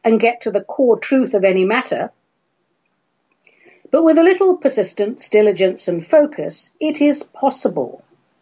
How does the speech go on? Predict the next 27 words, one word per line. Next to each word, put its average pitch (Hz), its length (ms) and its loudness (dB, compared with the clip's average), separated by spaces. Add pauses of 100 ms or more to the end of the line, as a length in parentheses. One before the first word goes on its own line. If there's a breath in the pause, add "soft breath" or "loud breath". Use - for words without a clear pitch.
(840)
Some 359 380 2
truths 359 460 4
are 247 60 2
buried 233 420 2
deep, 190 380 -10 (640)
but 285 120 4
most 349 320 2
are 392 80 4
not. - 520 0 (400)
They're 311 180 2
in 302 100 2
full 220 300 0
view, 220 440 2 (200)
in 220 180 0
plain 190 240 0
sight. - 500 -4 (840)
It's 262 240 0
just 370 360 -2
that 233 480 4
every 294 300 0
time 269 340 -2
we 240 100 -4
get 220 300 0
close 294 580 0
to 220 140 2
uncovering 202 640 -2
them, 143 300 -10